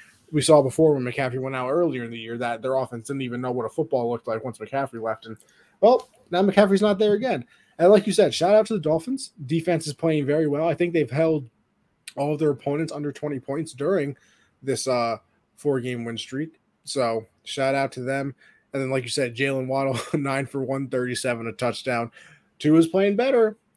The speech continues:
twenty-seven to thirty-one. I, I still think if Watson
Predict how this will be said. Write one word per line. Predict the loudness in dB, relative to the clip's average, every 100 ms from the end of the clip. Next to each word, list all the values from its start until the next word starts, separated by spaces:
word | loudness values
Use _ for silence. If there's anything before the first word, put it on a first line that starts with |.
| _ -4
twenty-seven | 0 2 4 2 2 0
to |
thirty-one. | 2 4 4 4 2 2 0 -2
I, | -4 -4 -4 -6 -8 _ _ _ _ _ _ _ _ _ _ _ -20 -16 -4
I | -2
still | -2 -4 0 4 4
think | 2 -2 -2 0 0
if | -2 -4 _ -20 _ _ -4
Watson | 0 0 0 -2 -2 -2